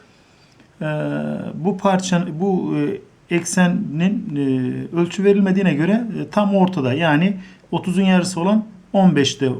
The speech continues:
simetrik gözüküyor. Aslında eksik ölçü var orada. Ben o şekilde olduğunu kabul ediyorum. E, on beş milimetreye, bunun tam ortasına,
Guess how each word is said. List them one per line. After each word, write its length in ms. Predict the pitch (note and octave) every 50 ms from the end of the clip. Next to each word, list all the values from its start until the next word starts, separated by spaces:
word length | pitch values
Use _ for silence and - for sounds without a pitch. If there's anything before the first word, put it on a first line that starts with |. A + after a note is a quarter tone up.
| - -
simetrik 540 | - - - F3 E3+ E3 F3 F#3 E3+ - -
gözüküyor. 540 | C3+ A#2+ A2 A2 A2 - C3 D3 F3+ A3 - - - - - _ _ -
Aslında 300 | - D3+ - - G3+ F3+
eksik 220 | - - F3+ D#3+
ölçü 280 | F3+ E3 D#3 - - C#3+
var 120 | B2+ A#2+
orada. 400 | A#2+ A#2 A2+ A#2+ F3 G#3+ A3+ - - - - - - _ _ _ _ -
Ben 140 | A#3+ G#3 G#3
o 140 | G#3+ G3+
şekilde 340 | F#3+ - F3 D3+ C#3+ D3 C#3
olduğunu 260 | C3+ B2+ A#2+ A#2+ A2+
kabul 260 | A2+ - - A#2 A2+ A#2
ediyorum. 340 | A#2 A2+ C#3 D#3+ G#3 A3 - - - - - - - - - - - - - -
E, 280 | D3+ C#3+ C#3+ C#3 C#3 -
on 240 | G#3+ G3+ A#3+ B3 A#3
beş 200 | G#3 F#3+ F#3+ -
milimetreye, 640 | G3 F#3+ G3 G3 F3+ E3+ E3 - D#3+ D3 D3 E3 F#3+ G3 - - - _ _ _ _ _ _ _ _ _ _ _ _ _ _ _ _ _ _
bunun 220 | E3 D#3+ D#3+ D#3+ -
tam 260 | - - F3 E3+ -
ortasına, 720 | - F#3 F#3 F3+ F#3 - D#3 - - C3 C3+ D#3 F3 F#3+